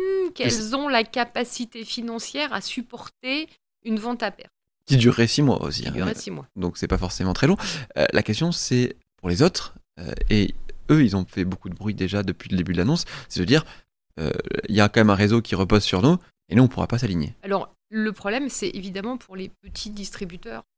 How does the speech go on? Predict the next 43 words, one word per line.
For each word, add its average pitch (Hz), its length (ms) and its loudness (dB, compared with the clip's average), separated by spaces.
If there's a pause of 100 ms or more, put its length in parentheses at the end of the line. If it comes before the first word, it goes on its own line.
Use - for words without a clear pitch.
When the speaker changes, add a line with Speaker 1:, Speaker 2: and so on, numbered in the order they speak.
(360)
Speaker 1:
indépendants, 185 500 -8
la 196 140 -4
petite 196 260 -12
station-service 196 840 -10
de 180 100 -12
campagne. 226 580 -6 (380)
Faut 220 60 -18
savoir 226 360 -4
que 233 120 -20
certaines 226 440 -8
sont 220 220 -6
sous - 180 -14
des 196 160 -4
bannières 196 360 -6
de 180 100 -10
grands 202 300 -8
pétroliers, 196 520 -12
mais 214 140 -6
que - 80 -16
ce - 120 -20
sont - 140 -20
en 185 60 -18
fait 208 160 -16 (100)
des 175 160 -20
franchisés, 190 460 -10
donc 180 180 -14
des 117 120 -6
Speaker 2:
Mhm. 151 80 2
Speaker 1:
indépendants. 180 520 -6 (520)
Donc, 196 220 -14
ils 196 80 -12
n'ont 185 120 -6
pas 269 160 -2
la 254 100 -2
surface - 460 -6
financière, 214 640 -6 (640)
euh, 190 160 -6
pour, 214 460 -10
euh, 180 260 -4
les 208 140 0
marges 240 260 -2
sont 202 100 -8
déjà 190 300 -6